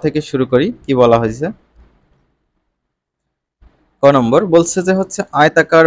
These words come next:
বাগানের ক্ষেত্রফল নির্ণয় করো। তো আয়তাকার বাগানের, দেখো, একটি আয়তাকার বাগানের দৈর্ঘ্য প্রস্থের তিন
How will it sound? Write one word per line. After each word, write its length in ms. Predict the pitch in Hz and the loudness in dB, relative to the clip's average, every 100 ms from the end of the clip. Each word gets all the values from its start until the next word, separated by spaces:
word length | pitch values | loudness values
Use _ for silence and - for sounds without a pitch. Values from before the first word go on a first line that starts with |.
| 131 | 4
বাগানের 480 | 120 123 127 131 160 185 - | 2 4 2 0 -2 -6 -8
ক্ষেত্রফল 500 | 120 - 110 123 139 135 | -8 -4 -4 -2 -2 -2
নির্ণয় 320 | 110 113 107 | -2 -2 0
করো। 160 | 135 113 - _ - | 2 2 -2 _ -16
তো 80 | - 147 | -6 -2
আয়তাকার 380 | 160 175 175 165 | 0 0 2 4
বাগানের, 320 | 143 139 139 127 | 4 4 2 0
দেখো, 180 | 127 - 175 123 | 0 0 -2 -2
একটি 320 | - _ 170 170 | -6 _ 0 2
আয়তাকার 400 | 123 - 120 135 120 | 2 0 0 0 2
বাগানের 500 | 117 113 120 120 156 147 - 101 | 4 4 2 0 -4 -6 -12 0
দৈর্ঘ্য 400 | 117 139 143 156 113 - _ _ _ _ _ - | 2 2 2 4 2 0 _ _ _ _ _ -2
প্রস্থের 480 | 147 147 - 196 202 - | -2 -2 0 0 0 -2
তিন 140 | 135 | -2